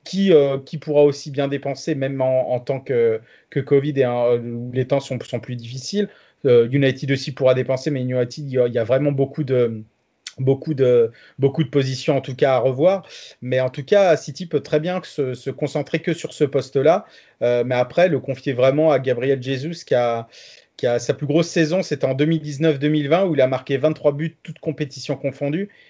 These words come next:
mais vraiment dans la froideur, dans la régularité, euh, voilà, c'est, c'est pas Sergio Agüero, quoi. Je sais pas si,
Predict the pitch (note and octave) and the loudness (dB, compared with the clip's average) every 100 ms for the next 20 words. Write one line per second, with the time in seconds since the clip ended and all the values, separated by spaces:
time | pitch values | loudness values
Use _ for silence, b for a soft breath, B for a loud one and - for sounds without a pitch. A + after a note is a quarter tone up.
0 | b - B2 A2+ A#2 D3+ D#3+ E3+ E3 - | b -4 -2 0 4 6 6 4 2 0
1 | A#2 A#2 - C#3+ C#3 C#3+ D#3 C#3 A#2+ A#2 | -4 -6 -2 0 2 6 6 4 -2 -6
2 | A2+ C#3 B2+ C3+ C3 C3+ C3 D#3 D#3 D3+ | -4 -6 -4 -2 0 -2 -4 -2 -2 -2
3 | b b _ A2+ A#2 A#2 A#2 A#2 A2+ A2+ | b b _ -6 -2 -2 -2 -2 -2 -2
4 | G#2+ G2 F#2 D#2 E2+ B2+ C#3 C#3 - - | -4 -6 -8 -10 -2 2 4 4 0 -6
5 | A2 - A2 - B2+ - C3 A#2+ C3+ B2+ | -14 -16 -10 -4 -2 0 0 2 2 4
6 | C#3+ D3 D3+ C3+ A#2 A#2+ - - C#3+ - | 4 4 4 0 -4 -6 -6 0 0 0
7 | - C3+ | -8 -12